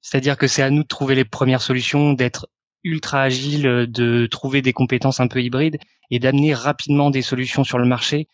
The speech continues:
qui fonctionnent, qui répondent aux attentes. Et à ce titre-là, on expérimente beaucoup.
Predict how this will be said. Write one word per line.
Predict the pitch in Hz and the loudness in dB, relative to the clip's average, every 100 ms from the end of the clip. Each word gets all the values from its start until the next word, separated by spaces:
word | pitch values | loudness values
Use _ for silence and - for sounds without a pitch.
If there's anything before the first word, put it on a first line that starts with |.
| _ _ - | _ _ -10
qui | - 147 143 | -8 -6 -2
fonctionnent, | 143 - 127 113 | -2 0 0 -2
qui | - | -4
répondent | 123 123 131 123 | -4 0 0 0
aux | 123 | -2
attentes. | - 110 - _ _ _ - | -2 -8 -8 _ _ _ -6
Et | |
à | - | -6
ce | |
titre-là, | - 127 139 165 | -6 -4 0 2
on | 135 | 2
expérimente | 131 - 131 123 147 123 | 0 0 -2 2 2 0
beaucoup. | 131 127 | -2 -6